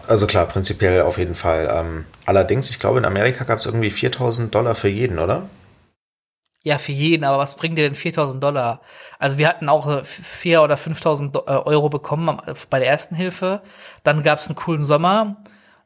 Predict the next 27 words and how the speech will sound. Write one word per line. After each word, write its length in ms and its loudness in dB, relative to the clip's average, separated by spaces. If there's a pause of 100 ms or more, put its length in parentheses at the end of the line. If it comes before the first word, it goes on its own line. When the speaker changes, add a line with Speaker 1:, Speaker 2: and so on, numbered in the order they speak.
Speaker 2:
Äh, 560 4
aber 220 2
du 100 2
hast 180 0
ja 120 4
halt 160 2
trotzdem 400 -6
Fixkosten, 600 -2
die 60 -6
du 100 -2
bezahlen 480 2
musstest 440 -6
im 80 -10
März, 300 0
April 320 2
rum, 400 -4
wo 140 -2
die, 140 -6
äh, 640 -12
Speaker 1:
Ja, 80 2
ja, 180 4
klar, 360 0
also 180 -2
Speaker 2:
dann 100 0
hast 180 -2
du 40 6
halt, 120 2